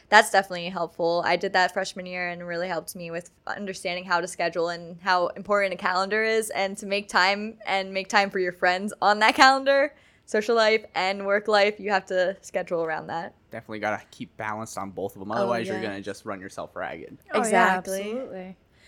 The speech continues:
Speaker 3: So, Jamie, is there any advice that you can give current and future students as they make their way through their college careers?
Speaker 1: Oh, definitely be involved.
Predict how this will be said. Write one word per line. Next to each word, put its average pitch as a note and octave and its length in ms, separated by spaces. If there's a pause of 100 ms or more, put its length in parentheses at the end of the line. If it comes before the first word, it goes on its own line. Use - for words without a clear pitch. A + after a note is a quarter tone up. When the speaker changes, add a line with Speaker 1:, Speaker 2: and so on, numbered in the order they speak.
(140)
Speaker 3:
So, C4 260
Jamie, A#3+ 340
is G#3+ 100
there A3+ 160
any B3 240
advice G#3 480
that G3+ 180
you G3+ 180
can G#3 240
give F#3+ 400
current G#3+ 400
and G#3 140
future F#3+ 280
students F#3+ 580
as F#3+ 260
they G3 120
make F#3 260
their G3 140
way F3 180
through F#3 300
their F3 120
college E3 520
careers? - 720
Speaker 1:
Oh, F#3+ 260
definitely G3+ 500
be B3 180
involved. F3+ 720